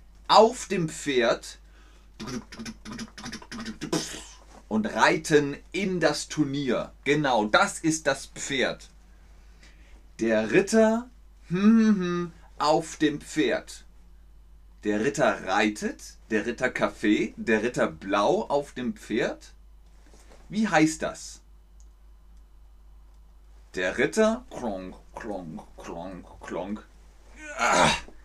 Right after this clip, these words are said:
reitet auf dem Pferd. Der Ritter reitet auf dem Pferd.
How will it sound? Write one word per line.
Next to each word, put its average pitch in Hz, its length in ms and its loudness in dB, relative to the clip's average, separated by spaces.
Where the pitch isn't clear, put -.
reitet 190 840 2
auf 135 220 -2
dem 123 180 -2
Pferd. - 360 0
Der 110 220 2
Ritter 147 460 0
reitet 160 400 0
auf 127 200 2
dem 123 180 -6
Pferd. 92 440 -4